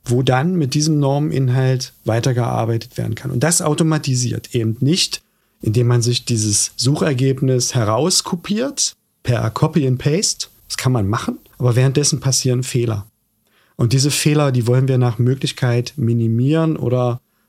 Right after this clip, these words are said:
bestenfalls sogar ganz ausschließen. Deswegen versuchen wir, über geeignete Technologien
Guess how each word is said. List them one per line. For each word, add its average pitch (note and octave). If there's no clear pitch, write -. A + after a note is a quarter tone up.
bestenfalls A#2+
sogar A#2
ganz A2+
ausschließen. A#2
Deswegen B2
versuchen A#2+
wir, F#3+
über B2+
geeignete D#3+
Technologien C#3+